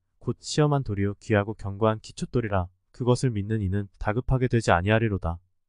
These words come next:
나는 정의를 측량줄로 삼고 공의를 저울추로 삼으니 우박이 거짓의 피난처를 소탕하며 물이 그 숨는 곳에 넘칠 것인즉 너희가 사망과 더불어 세운 언약이 패하며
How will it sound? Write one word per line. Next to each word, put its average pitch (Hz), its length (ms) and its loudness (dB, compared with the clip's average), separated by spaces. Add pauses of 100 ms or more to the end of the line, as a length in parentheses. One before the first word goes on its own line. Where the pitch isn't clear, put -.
(400)
나는 117 320 6
정의를 120 400 4
측량줄로 143 560 0
삼고 120 360 -2
공의를 107 420 -2
저울추로 107 480 0
삼으니 95 480 -2 (440)
우박이 120 340 6
거짓의 104 500 -2
피난처를 139 500 0
소탕하며 98 640 0 (380)
물이 107 220 2
그 - 160 -6
숨는 139 320 0
곳에 110 220 0
넘칠 90 340 -4
것인즉 95 460 0 (680)
너희가 117 360 6
사망과 143 420 2
더불어 110 380 -2
세운 131 260 0
언약이 104 300 0
패하며 95 520 -2